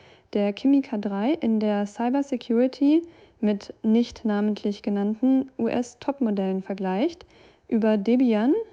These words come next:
wo die General Resolution zu L-L-M-Nutzung eine strenge Regel vorschlägt, die nicht zwischen direkter Verwendung von Modelloutput und indirekter Nutzung unterscheidet.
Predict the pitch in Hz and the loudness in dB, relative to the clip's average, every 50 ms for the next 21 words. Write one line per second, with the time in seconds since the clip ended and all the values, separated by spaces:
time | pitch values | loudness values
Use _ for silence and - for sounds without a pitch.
0 | - - 214 202 202 196 202 202 196 - 196 190 196 196 220 226 247 254 240 233 | -8 -2 0 0 2 2 0 -2 -2 -2 -2 -2 -2 0 0 0 0 2 2 0
1 | 233 233 220 214 214 226 208 208 240 269 - - 233 254 254 - - - - - | 0 0 0 0 0 0 0 0 0 0 0 0 0 0 0 -2 -4 -6 -4 -2
2 | 240 247 240 240 - - 226 240 233 220 214 214 - - 233 247 277 294 294 - | 0 0 0 0 0 0 0 0 0 0 -2 -4 -4 -4 -2 0 0 -2 -2 -4
3 | 214 214 214 208 - - - 240 247 254 240 233 262 311 294 240 - - 202 190 | -4 -2 -2 -4 -4 -4 0 0 2 2 2 2 2 2 2 2 0 -2 -6 -6
4 | 185 - 214 202 220 294 330 - - - - - - _ - - 214 202 214 233 | -4 -4 -4 0 0 -2 -2 -4 -14 -20 -20 -20 -20 _ -6 -2 2 2 2 2
5 | 233 - - - 233 220 - 226 220 208 220 208 202 208 214 - 220 208 202 - | 0 -2 -6 -4 -4 -2 0 0 0 0 0 0 -2 -2 -4 -4 -6 -6 -4 -6
6 | 202 196 196 196 202 208 220 220 214 - 220 208 202 202 202 202 202 190 196 208 | -4 -2 -2 0 0 0 0 -2 -2 -2 -4 -2 -2 0 0 -2 -2 0 0 0
7 | 240 - - 240 247 - - 269 262 - - 214 202 - - 254 254 254 226 214 | 0 -2 -2 -4 -4 -2 -2 -2 -2 -2 -2 -4 -4 -2 0 0 0 0 0 -2
8 | 214 214 - 220 208 220 247 - - 233 202 196 196 190 202 190 - 196 185 185 | -4 -6 -4 -4 -2 -2 -4 -4 -6 -6 -4 -4 -6 -6 -8 -8 -6 -4 -4 -2
9 | 185 247 330 - | -2 -2 -4 -4